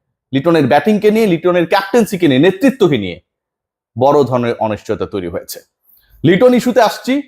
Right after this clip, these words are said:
স্কোয়াড ইস্যুতে আসবো, তার আগে বাংলাদেশ কিভাবে আজই ফাইনালে চলে যেতে পারে সেই আলোচনাটা আরো একবার করতে চাই। আপনারা সবাই জানেন এই মুহূর্তে বাংলাদেশ যেই ম্যাচের অপেক্ষায় রয়েছে সেটা হচ্ছে পাকিস্তান শ্রীলঙ্কা।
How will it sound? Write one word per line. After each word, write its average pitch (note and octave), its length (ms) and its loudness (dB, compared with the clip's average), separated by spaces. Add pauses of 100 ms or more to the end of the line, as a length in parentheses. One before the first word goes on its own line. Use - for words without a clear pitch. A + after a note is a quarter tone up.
(220)
স্কোয়াড G3 360 2
ইস্যুতে A3+ 280 0
আসবো, G#3 320 0 (420)
তার G3 220 4
আগে A#2 260 0 (680)
বাংলাদেশ E3+ 480 0 (100)
কিভাবে D3 280 0 (120)
আজই E3+ 400 2
ফাইনালে G#3 440 4
চলে F#3+ 280 2
যেতে E3+ 240 0
পারে D#3+ 400 2
সেই D#3+ 260 2
আলোচনাটা C#3 440 -2
আরো A#2 180 0
একবার G2+ 180 -4
করতে G#2+ 340 -10
চাই। B2 280 2 (460)
আপনারা G#3 240 4
সবাই C4+ 380 4
জানেন B3+ 300 2 (180)
এই A3 140 2
মুহূর্তে A3+ 600 0
বাংলাদেশ G3 560 2 (140)
যেই A3+ 300 0
ম্যাচের G#3+ 340 0
অপেক্ষায় A3+ 440 0
রয়েছে G3+ 280 2
সেটা F#3+ 160 -2
হচ্ছে F#3 140 -2
পাকিস্তান E3+ 340 0
শ্রীলঙ্কা। C#3+ 420 -2